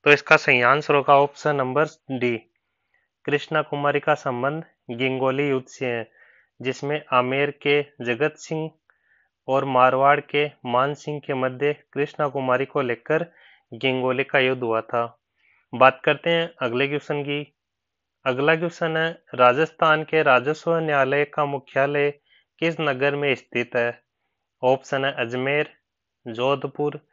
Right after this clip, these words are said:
जयपुर या बीकानेर। तो इसका सही आंसर होगा ऑप्शन नंबर ए, राजस्थान राजस्व न्यायालय का मुख्यालय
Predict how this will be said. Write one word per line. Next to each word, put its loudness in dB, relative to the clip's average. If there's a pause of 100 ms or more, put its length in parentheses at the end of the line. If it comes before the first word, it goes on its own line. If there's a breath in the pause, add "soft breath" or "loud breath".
(400)
जयपुर 0 (240)
या 2
बीकानेर। -2 (500)
तो 0
इसका 0
सही -2
आंसर 0
होगा 2
ऑप्शन -6
नंबर -4
ए, -6 (520 soft breath)
राजस्थान 2
राजस्व 0
न्यायालय 0
का -6
मुख्यालय -4